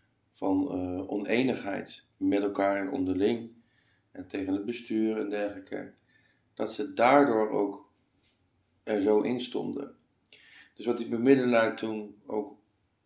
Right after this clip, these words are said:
eh, bedacht, is toch meer die bruggen met elkaar te creëren, waardoor we eerst naar elkaar gingen luisteren, of eerst echt gingen luisteren naar van, hoe voelen we ons daarbij en wat vinden, wat vinden we? Spreek het allemaal maar uit. Het mag best een discussie zijn,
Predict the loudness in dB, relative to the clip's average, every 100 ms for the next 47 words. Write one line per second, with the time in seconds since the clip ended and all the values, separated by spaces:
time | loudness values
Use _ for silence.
0 | _ _ _ _ _ _ -8 -4 -2 -2
1 | -2 2 2 2 -2 -6 -4 -6 -4 2
2 | 6 6 4 -2 -8 2 2 2 -2 -6
3 | -8 -14 _ -20 -20 _ _ -2 0 0
4 | 0 0 0 -2 -8 -6 -2 2 4 2
5 | 0 -2 0 0 0 -2 -4 -4 -6 -6
6 | -4 -6 -4 -4 0 0 0 -4 -12 -10
7 | -10 -12 -8 -8 -6 -8 -8 -8 -4 2
8 | 2 2 -4 -2 -2 -4 -8 -12 _ _
9 | _ _ _ _ _ _ _ _ _ _
10 | _ _ _ -6 -6 0 8 10 8 6
11 | 0 -2 -4 -6 -6 -6 -6 -6 -4 -4
12 | -2 -2 0 -2 -4 -6 -6 -6 0 0
13 | 2 0 -6 -8 -12 -8 0 0 0 -2
14 | -2 0 0 0 -2 -2 -4 -2 0 -2
15 | -2 -6 -4 -2 -2 -4 -8 -8 -8 -12